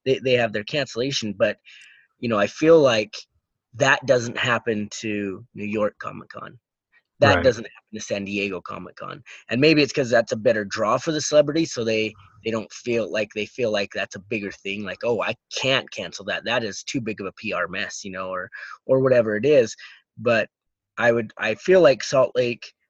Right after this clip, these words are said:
Speaker 1: Fan X, not Comic Con, Salt Lake Fan X needs to do something to stop that from happening.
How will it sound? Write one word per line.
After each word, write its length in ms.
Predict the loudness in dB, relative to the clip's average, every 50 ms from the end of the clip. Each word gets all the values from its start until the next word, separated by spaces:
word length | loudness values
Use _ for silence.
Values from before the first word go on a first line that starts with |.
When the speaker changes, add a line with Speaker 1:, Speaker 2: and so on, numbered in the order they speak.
| _ _ _ _ _ -18
Speaker 1:
Fan 380 | -6 -2 0 0 2 2 2
X, 400 | 4 4 4 2 0 -4 -12 -8
not 220 | -6 -6 -6 -6 0
Comic 260 | 2 2 2 2 0
Con, 220 | -2 -6 -6 -4
Salt 180 | 0 0 2 4
Lake 160 | 4 2 0 2
Fan 240 | 0 0 0 2
X 320 | 2 2 2 0 -2 -12 -16 -18 -20 -20 -20 -20 _ _ _ -4
needs 580 | -2 0 2 4 2 2 2 0 -4 -4 -4 -4 -4 -2
to 580 | 0 0 0 0 0 0 0 -2 -2 -4 -8 -10 -14 -14 -6
do 220 | 0 2 2 2 2
something 640 | 2 2 0 0 0 -2 -6 -8 -8 -6 -6 -8 -10 _ _ _ -14
to 100 | -10 -6
stop 540 | -4 -4 -4 0 4 4 4 4 4 2 _
that 200 | -4 -4 -4 -8
from 160 | -14 -10 -8
happening. 520 | -6 -6 -6 -8 -8 -14 -18 -20 -20 -20